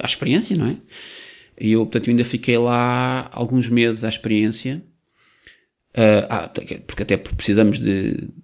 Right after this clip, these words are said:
de aprender, quer dizer, o que, o que é que se faz ali, porque uma coisa é ter ideias,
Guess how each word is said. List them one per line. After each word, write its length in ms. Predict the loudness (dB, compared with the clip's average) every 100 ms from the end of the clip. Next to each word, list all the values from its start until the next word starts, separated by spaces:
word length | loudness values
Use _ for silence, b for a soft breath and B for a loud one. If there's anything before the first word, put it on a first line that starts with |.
| -20 -8
de 200 | -4 -2
aprender, 500 | 0 0 2 0 -2
quer 100 | -10
dizer, 140 | -14
o 60 | -16
que, 120 | -16
o 80 | -4
que 100 | -2
é 20 |
que 80 | -2
se 60 | -2
faz 220 | 0 2
ali, 360 | 2 0 -2 -10
porque 160 | -4 -2
uma 80 |
coisa 180 | 0 2
é 20 | 2
ter 180 | 4
ideias, 720 | 4 4 4 4 2 -4 -10